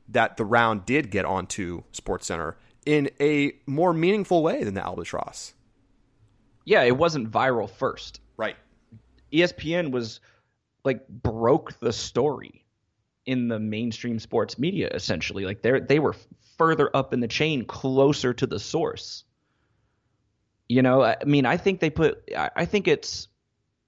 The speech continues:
Speaker 2: I'll tell you something from my experience. Uh, for a while, Spin T V had the most aces on the top ten, and, and I'm pretty sure we've been surpassed,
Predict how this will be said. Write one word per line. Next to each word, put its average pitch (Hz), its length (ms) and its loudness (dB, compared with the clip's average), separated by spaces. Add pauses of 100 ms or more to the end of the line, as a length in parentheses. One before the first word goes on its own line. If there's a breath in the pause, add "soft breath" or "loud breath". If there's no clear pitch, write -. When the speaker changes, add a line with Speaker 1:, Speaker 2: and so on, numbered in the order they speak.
(560)
Speaker 2:
I'll 135 80 2
tell 214 140 2
you 208 80 2
something 156 320 -4
from 120 180 -2
my 107 140 0
experience. - 720 -12 (260)
Uh, 95 380 -6 (1400)
for 156 160 2
a 147 60 6
while, 151 260 6
Spin 131 320 0
T 123 180 -4
V 123 160 -4
had 110 180 -4
the 107 80 -6
most 107 400 -4
aces 98 380 -6
on 92 120 -6
the 92 80 -10
top - 260 -4
ten, 87 260 -8
and, 95 100 -12
and 110 140 -6
I'm 104 140 -4
pretty 110 320 0
sure 92 260 -4
we've 85 160 -14
been 87 160 -6
surpassed, 82 640 -6